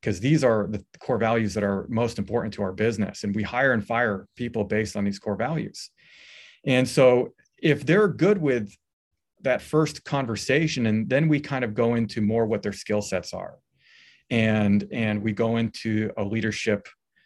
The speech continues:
uh, styles quiz that we, we have everybody go through. And, and then, you know, if everything looks good and if their leadership style,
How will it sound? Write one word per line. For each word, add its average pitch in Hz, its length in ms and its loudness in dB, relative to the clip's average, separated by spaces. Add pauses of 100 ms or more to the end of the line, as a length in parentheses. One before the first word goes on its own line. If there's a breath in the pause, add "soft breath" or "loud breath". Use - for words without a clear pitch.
(180)
uh, 98 280 -2
styles 101 500 0
quiz 113 560 -4 (200)
that 113 160 0
we, 104 440 0
we 117 160 -4
have 107 220 0
everybody 101 540 -2
go 110 260 -2
through. 98 400 -6 (500 soft breath)
And, 101 480 2
and 104 240 0
then, 117 440 0
you 123 100 -4
know, 104 260 0
if 113 160 -6
everything 139 460 2
looks 135 240 -4
good 143 340 2
and 113 100 2
if 110 160 -2
their 104 200 0
leadership 123 380 -4
style, 113 640 -2